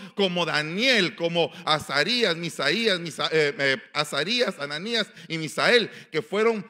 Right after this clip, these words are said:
eh, deportados a Babilonia y que en Babilonia ellos resultaron ser más inteligentes que los demás. Y entonces de repente Daniel pasa a ser el gobernador de Babilonia. De repente un José pasa a ser el gobernador de Egipto.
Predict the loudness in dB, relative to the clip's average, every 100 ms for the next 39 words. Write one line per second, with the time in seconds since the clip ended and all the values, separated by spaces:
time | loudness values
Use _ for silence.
0 | _ 0 0 0 -6 -4 -2 -2 -2 2
1 | 4 4 4 -2 -2 -2 -2 4 6 6
2 | 2 -2 -4 -2 -2 0 -2 0 -2 0
3 | 2 0 -2 -10 0 4 6 4 0 0
4 | 0 0 2 0 2 0 0 -6 -4 -2
5 | -4 -4 -4 -4 -4 -2 -2 2 2 0
6 | -12 -18 _ -14 -8 0 0 2 2 0
7 | -2 0 2 2 0 0 -4 0 -2 -2
8 | -2 -2 -2 -4 -4 -2 -4 -2 -2 0
9 | -2 -2 -2 -2 -4 -2 -2 -2 -2 -4
10 | 0 0 2 -2 -4 -8 _ _ _ _
11 | _ _ _ _ _ _ _ _ _ _
12 | _ _ 6 8 8 4 2 2 -6 -4
13 | -2 0 2 2 2 0 0 4 4 4
14 | 2 2 2 0 2 0 0 -2 -2 -8
15 | -2 0 0 -4